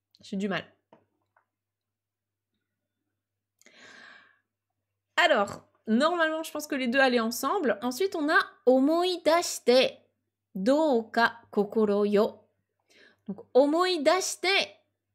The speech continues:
c'est le verbe qu'on a vu au tout début. Est-ce que vous vous en rappelez ? Qu'est-ce que ça veut dire, donc ? Omoidasu, omoidashimasu.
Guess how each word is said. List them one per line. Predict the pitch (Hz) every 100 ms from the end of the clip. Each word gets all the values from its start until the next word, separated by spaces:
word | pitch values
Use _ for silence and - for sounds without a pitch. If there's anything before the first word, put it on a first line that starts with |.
| -
c'est | - 302
le | 302
verbe | 302 339 339
qu'on | 311
a | 302 294
vu | 277 311 -
au | 247
tout | 240 359
début. | 370 277 339
Est-ce | 403 -
que | 294
vous | 254
vous | 254
en | 262
rappelez ? | 240 233 233 240 269 508 _ _ _ _ _
Qu'est-ce | 277 277
que | -
ça | 262 247
veut | 233 247
dire, | 339 359
donc ? | 320 339 - -
Omoidasu, | 233 247 247 277 294 294 277 240 277 269 - 294 320 302 - _ _ -
omoidashimasu. | 220 214 226 233 214 226 226 - 202 220 294 302